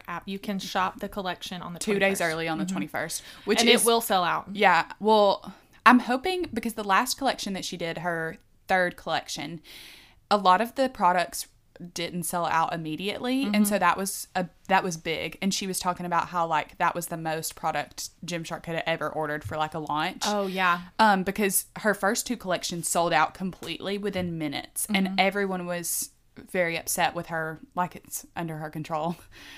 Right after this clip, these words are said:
Speaker 1: Right.
Speaker 2: But, um, they were very upset with her and Gymshark about the fact that there wasn't enough for everybody. And
Speaker 1: Mm-hmm.
Speaker 2: so with these last two collections,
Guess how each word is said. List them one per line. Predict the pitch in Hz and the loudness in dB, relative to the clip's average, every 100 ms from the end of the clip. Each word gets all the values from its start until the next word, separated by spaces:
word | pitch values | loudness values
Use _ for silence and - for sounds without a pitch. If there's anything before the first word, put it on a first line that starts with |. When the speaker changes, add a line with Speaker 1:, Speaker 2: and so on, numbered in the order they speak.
| - - | -16 -4
Speaker 1:
Right. | 196 220 190 - | 6 8 8 6
Speaker 2:
But, | 202 | 4
um, | 196 175 180 | 4 4 4
they | 190 | 4
were | 190 | 4
very | 190 190 190 | 2 2 2
upset | - - 175 | 0 0 -2
with | - 175 | -4 -4
her | 170 160 156 - | -2 -2 -2 -4
and | 180 170 170 | -4 -2 -4
Gymshark | 170 170 160 165 160 | -4 -6 -4 -4 -4
about | 170 156 160 | -2 -2 -2
the | 165 | -2
fact | 147 - - | 0 0 -4
that | 156 | -8
there | 160 151 | -6 -4
wasn't | 147 151 160 156 165 - | -4 -6 -6 -6 -8 -6
enough | 180 165 160 | -2 -2 -2
for | 151 | -4
everybody. | 156 165 190 190 196 214 | -4 -4 0 2 2 -2
And | 202 196 190 | -4 -2 -2
Speaker 1:
Mm-hmm. | 185 | 0
Speaker 2:
so | 180 170 | 0 0
with | 170 180 | -2 -4
these | 175 170 - | -2 -4 0
last | 160 180 - | 2 2 0
two | 214 | -6
collections, | - 185 - - 165 175 | -4 -4 -2 -6 -6 -6